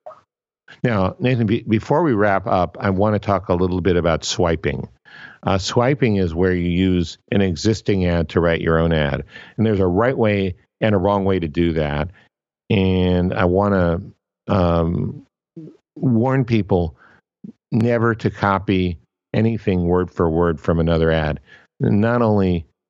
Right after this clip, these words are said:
is it, mm, ethically wrong, bad form, and so forth, it's also illegal. Plagiarism is illegal.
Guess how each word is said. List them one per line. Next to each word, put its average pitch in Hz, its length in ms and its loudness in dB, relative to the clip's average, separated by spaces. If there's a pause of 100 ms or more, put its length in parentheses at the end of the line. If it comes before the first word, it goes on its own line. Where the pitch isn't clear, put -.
(120)
is 95 340 0
it, 87 240 0 (300)
mm, 82 520 0
ethically 95 520 0
wrong, 87 440 0
bad 87 400 -2
form, 90 520 0
and 82 120 -2
so 87 220 0
forth, 85 380 0 (340)
it's 101 180 -2
also 135 440 0
illegal. 90 600 0
Plagiarism 101 720 0
is 85 180 0
illegal. 85 540 0